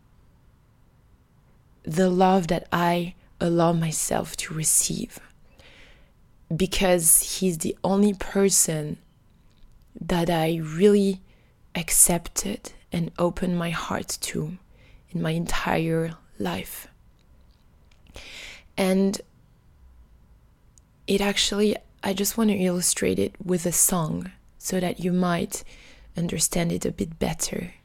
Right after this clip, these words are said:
But there is that song that keeps,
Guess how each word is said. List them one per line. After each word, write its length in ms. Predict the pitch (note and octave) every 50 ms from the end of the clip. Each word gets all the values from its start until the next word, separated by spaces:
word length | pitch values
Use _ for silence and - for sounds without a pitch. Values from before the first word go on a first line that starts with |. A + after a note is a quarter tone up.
| _ _ _ - - - - - - - - - - - - - - -
But 100 | - G3+
there 100 | G#3 G#3
is 120 | G#3+ F#3
that 180 | G3+ F#3+ F#3+ -
song 640 | - - - - G3 F#3 F#3 F#3+ F3+ F3 F#3 F#3 F#3
that 260 | F#3 E3+ E3+ - -
keeps, 600 | - - - F3+ F3 - - - - - - -